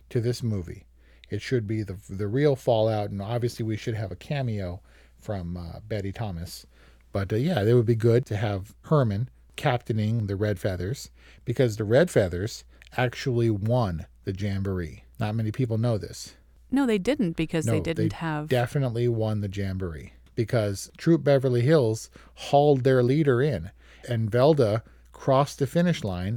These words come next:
Speaker 1: before the entirety of Troop Beverly Hills did, which means the Culver City Red Feathers, their entire troupe, technically crossed the finish line before all of Troop Beverly Hills. That's what the movie should be about.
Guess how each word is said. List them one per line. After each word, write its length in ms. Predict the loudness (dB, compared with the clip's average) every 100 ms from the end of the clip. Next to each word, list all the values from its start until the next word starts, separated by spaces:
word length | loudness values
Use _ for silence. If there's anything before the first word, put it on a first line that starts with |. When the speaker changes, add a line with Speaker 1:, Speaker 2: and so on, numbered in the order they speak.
| -4
Speaker 1:
before 500 | -6 0 4 6 4
the 140 | 2
entirety 680 | 0 -2 0 2 2 0 -2
of 140 | -4
Troop 260 | -4 -6 -2
Beverly 360 | 0 0 -2 -2
Hills 260 | 0 -2
did, 300 | -4 -10 -12 -20 -12 -6
which 180 | -2
means 320 | -2 -2 -2 -4
the 140 | -8
Culver 380 | 0 2 4 2
City 300 | -2 -2 0
Red 260 | 0 0
Feathers, 440 | 0 -2 -2 -6 -10 -20 -20 -4
their 220 | 0 2
entire 440 | 0 0 2 2 0
troupe, 380 | 0 -2 -2 -6 -20 -20 -8
technically 500 | -2 -2 -2 -2 -2 -2
crossed 380 | 0 0 0 -6
the 60 |
finish 360 | -4 -4 -4 -4
line 280 | -6 -4 -6
before 420 | -8 -4 -4 -2
all 240 | -2 -2
of 100 | -2
Troop 260 | -6 -8 -6
Beverly 360 | -6 -6 -6 -6
Hills. 380 | -8 -10 -18 -20 -20 -8 2
That's 240 | 2 2
what 100 | 2
the 80 | 6
movie 260 | 6 6
should 200 | 4 2
be 120 | 2 2
about. 340 | 2 -2